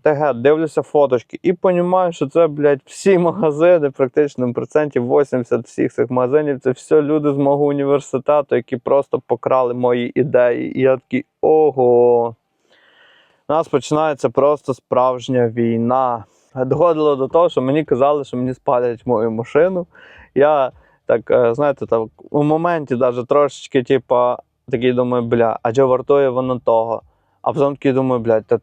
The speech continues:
то вони взагалі-то мають боятися, а не я. Ну, це не я краду їхні напрямки, це вони крадуть мої напрямки. Чого я маю взагалі боятися комусь поступатися?»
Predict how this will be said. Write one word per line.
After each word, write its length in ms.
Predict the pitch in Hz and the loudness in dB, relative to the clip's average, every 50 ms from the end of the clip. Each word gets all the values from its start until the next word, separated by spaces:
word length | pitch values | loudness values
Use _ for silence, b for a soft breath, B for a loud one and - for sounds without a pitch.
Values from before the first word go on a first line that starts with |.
| _ _ _ | _ _ _
то 120 | - - 131 | -2 0 0
вони 280 | 127 127 131 139 156 | 0 0 -2 -2 -2
взагалі-то 420 | 151 131 117 - - 131 120 - 120 | -2 -2 -4 -4 -4 -4 -4 -2 -2
мають 240 | 117 120 120 117 110 | -2 -2 -2 -2 -2
боятися, 640 | 104 117 117 131 151 170 175 - - 117 - - 120 | -2 0 0 2 0 0 -2 -4 -6 -6 -4 -4 -4
а 20 | |
не 180 | 120 127 127 127 | -2 -2 -2 0
я. 260 | 123 135 131 120 113 | 0 0 0 -2 -4
Ну, 200 | 113 113 113 110 _ _ | -6 -8 -10 -10 _ _
це 140 | _ - 123 | _ -4 -2
не 140 | 123 127 131 | 0 0 0
я 260 | 135 156 156 143 123 | 2 2 0 0 -2
краду 360 | - - 117 120 117 127 127 | -4 -2 -2 0 0 2 0
їхні 240 | 123 110 - - 120 | 0 -2 -4 -6 -6
напрямки, 500 | 120 123 147 170 175 - 151 120 - 117 | -2 -2 -2 -2 0 -2 -2 -2 -4 -10
це 120 | 110 - 117 | -6 -4 -2
вони 220 | 113 120 139 147 | -2 0 -2 -2
крадуть 360 | - - 123 117 123 131 120 | -2 -2 -2 0 0 -2 -2
мої 200 | 127 120 120 120 | 0 -2 -2 0
напрямки. 540 | 120 120 120 120 117 - 113 110 107 - 104 | 0 -2 -2 -2 -2 -2 -4 -6 -6 -8 -8
Чого 200 | - 120 113 120 | -4 -2 0 0
я 80 | 127 123 | 0 0
маю 220 | 123 123 123 120 | -2 0 -2 -2
взагалі 240 | 110 - - 120 110 | -2 -2 -2 -2 0
боятися 420 | 120 120 131 147 147 - - 120 | 0 2 2 2 0 0 -2 -4
комусь 260 | - - 120 117 110 | -4 -4 -6 -6 -6
поступатися?» 720 | _ - 117 - _ - 113 - - 113 104 - _ - | _ -8 -8 -8 _ -10 -8 -2 -2 -2 -2 -2 _ -12